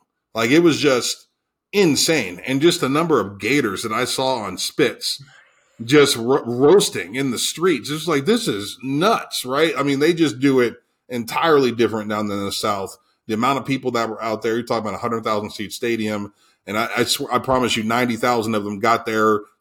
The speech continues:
twelve hours early to, to celebrate the game in a, in a festive, just drunken, drunken type of way. I mean, it was, it was pretty awesome.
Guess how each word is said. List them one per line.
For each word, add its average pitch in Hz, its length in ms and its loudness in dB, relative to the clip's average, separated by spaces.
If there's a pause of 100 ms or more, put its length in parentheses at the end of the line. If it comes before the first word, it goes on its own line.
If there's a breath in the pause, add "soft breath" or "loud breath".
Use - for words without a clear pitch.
twelve 135 340 4
hours 117 280 0
early 120 320 2
to, 101 160 -4
to 107 380 -4
celebrate 120 640 2
the 104 80 -6
game 107 500 -4 (380)
in 113 140 -2
a, 107 160 -2
in 117 100 -2
a 98 80 -4
festive, 120 520 -2
just 113 480 0
drunken, 120 800 0
drunken 131 520 2
type 127 240 2
of 110 100 2
way. 110 280 2
I 104 40 -2
mean, 107 180 -2
it 123 140 -4
was, 117 420 -4 (280 soft breath)
it 120 80 -4
was 123 140 2
pretty 110 220 2
awesome. 98 400 -8